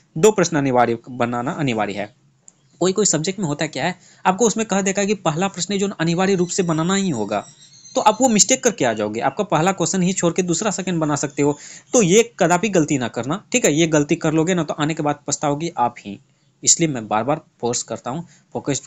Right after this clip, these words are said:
फोकस करता हूँ इन तमाम चीज़ों पर। ये छोटी छोटी बातें एक बड़ी गंभीर समस्याएं बन सकती है, ठीक है। तो इन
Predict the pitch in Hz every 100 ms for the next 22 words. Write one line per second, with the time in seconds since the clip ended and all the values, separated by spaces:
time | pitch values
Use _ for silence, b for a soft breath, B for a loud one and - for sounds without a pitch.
0 | - 120 - 117 135 - 120 117 113 120
1 | 117 131 127 120 123 202 - 139 113 113
2 | 117 113 - - 190 B B B 131 -
3 | 113 113 135 170 143 123 135 147 b -
4 | 143 139 185 170 139 113 110 - 95 90
5 | - - _ 226 226 - B B 131 127
6 | 185